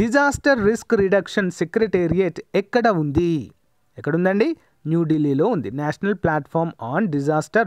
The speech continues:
Risk Reduction Secretariat. నెక్స్ట్ వన్, విపత్తు నిర్వహణ చట్టాన్ని ఏ సంవత్సరంలో చేశారు? విపత్తు నిర్వహణ చట్టము రెండు వేల ఐదులో చేశారండి. Right to Information Act కూడా రెండు వేల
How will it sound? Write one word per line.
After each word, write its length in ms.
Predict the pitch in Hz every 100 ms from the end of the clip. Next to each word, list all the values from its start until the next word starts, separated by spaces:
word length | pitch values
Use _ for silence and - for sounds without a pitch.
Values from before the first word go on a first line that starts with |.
| 151
Risk 260 | 202 - 190
Reduction 380 | 156 151 - 202 233
Secretariat. 760 | 147 - 135 131 127 120 147 - - _ _ _
నెక్స్ట్ 240 | 156 - -
వన్, 80 | - _ _ _ _ _ _
విపత్తు 380 | 151 254 392 359
నిర్వహణ 580 | 359 311 262 269 233 226 196
చట్టాన్ని 360 | 190 185 180 185 -
ఏ 180 | 208 294
సంవత్సరంలో 720 | - 190 180 - 165 156 208 302
చేశారు? 680 | 165 143 147 135 147 147 104 _ _
విపత్తు 680 | 131 160 151 165 - 226 311 - _ _
నిర్వహణ 680 | 151 160 160 156 156 156 147 185 320 _ -
చట్టము 340 | 160 139 180
రెండు 220 | 190 160 156
వేల 120 | 156
ఐదులో 360 | 139 151 165 151 151
చేశారండి. 500 | 143 147 143 180 285 - - 160
Right 220 | 190 196
to 40 | 233 190
Information 460 | 170 185 180 180 180 160
Act 200 | - 147
కూడా 220 | 156 156
రెండు 240 | 143 139
వేల 140 | 156